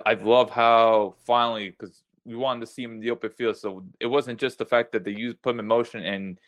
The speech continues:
he was, like, the third reader, but what he did after a catch, like, to me, he gained at least an extra fifteen yards, and he's just so smooth, and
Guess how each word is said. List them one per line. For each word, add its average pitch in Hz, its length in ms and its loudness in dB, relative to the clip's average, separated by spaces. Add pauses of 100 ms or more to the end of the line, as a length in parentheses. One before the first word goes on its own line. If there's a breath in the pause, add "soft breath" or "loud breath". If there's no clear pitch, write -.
(180 soft breath)
he 104 80 -8
was, 95 120 -10
like, 95 120 0
the - 80 -20
third 110 200 4
reader, 107 280 -2
but 87 120 -2
what 117 180 2
he 139 60 -4
did 113 180 -4
after 113 260 0
a 87 60 -6
catch, 87 240 -4
like, 90 120 -8
to - 80 -20
me, 117 140 -8
he 98 60 -14
gained 101 240 -6
at 90 100 -4
least 113 260 -8
an 98 60 -8
extra 95 260 -6
fifteen 95 400 -8
yards, 98 300 0
and 82 100 -14
he's 95 140 -10
just 139 180 -4
so 92 140 0
smooth, 123 480 -2
and 90 160 -4